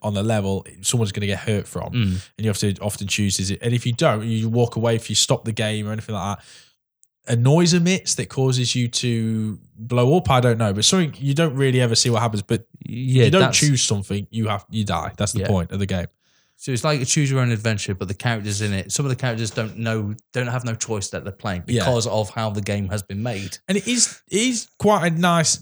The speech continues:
Speaker 1: tightly wrapped movie in its one hour twenty kind of runtime. I'm jumping ahead, but at the end, there are some things that wrap up quite nicely. Her job is linked to the game. You know, those
Speaker 2: Mm.
Speaker 1: kind of things that she, you, she didn't see it at the beginning.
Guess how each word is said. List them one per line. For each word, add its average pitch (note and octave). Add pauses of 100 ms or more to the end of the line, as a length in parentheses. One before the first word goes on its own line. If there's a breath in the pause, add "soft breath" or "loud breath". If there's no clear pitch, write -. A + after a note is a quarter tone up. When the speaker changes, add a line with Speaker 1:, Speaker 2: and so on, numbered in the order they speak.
Speaker 1:
tightly A#2+
wrapped A#2+
movie G#2
in G#2+
its -
one A#2
hour A2
twenty G#2+
kind G#2
of F#2+
runtime. A2
I'm A#2+
jumping C#3+
ahead, A#2
but A2+ (480 loud breath)
at D3
the D#3
end, B2+
there A#2+
are C3
some B2+
things B2
that A2
wrap A2+
up -
quite A2
nicely. A2+
Her A#2+
job A2
is A2+
linked G#2+
to G#2+
the G2
game. F#2
You A2+
know, A2
those A#2
Speaker 2:
Mm. -
Speaker 1:
kind G#2+
of -
things G#2+
that A2+
she, A#2+
you, A2+
she -
didn't A#2+
see B2
it G2+
at G2+
the G#2+
beginning. G#2